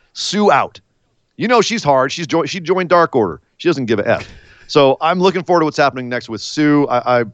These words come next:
I didn't like the gimmick at first. "Oh, his mom. This is so goofy."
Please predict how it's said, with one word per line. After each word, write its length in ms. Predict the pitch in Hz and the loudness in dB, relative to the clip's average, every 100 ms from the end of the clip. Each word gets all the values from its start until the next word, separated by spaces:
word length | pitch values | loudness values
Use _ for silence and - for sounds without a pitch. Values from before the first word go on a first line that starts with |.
| - | -2
I 160 | 123 131 | 0 2
didn't 320 | 151 170 156 | 0 0 0
like 220 | 156 170 | 0 0
the 60 | 139 | -4
gimmick 300 | 151 156 143 | -4 -2 -4
at 120 | 120 | -4
first. 300 | 147 151 131 | 0 2 2
"Oh, 160 | 127 131 | 2 2
his 180 | 120 113 | -2 -2
mom. 300 | 120 104 92 | -2 -2 -6
This 140 | 101 | -10
is 60 | 101 | -6
so 200 | 135 117 | -4 -2
goofy." 360 | 120 110 90 | -2 -4 -6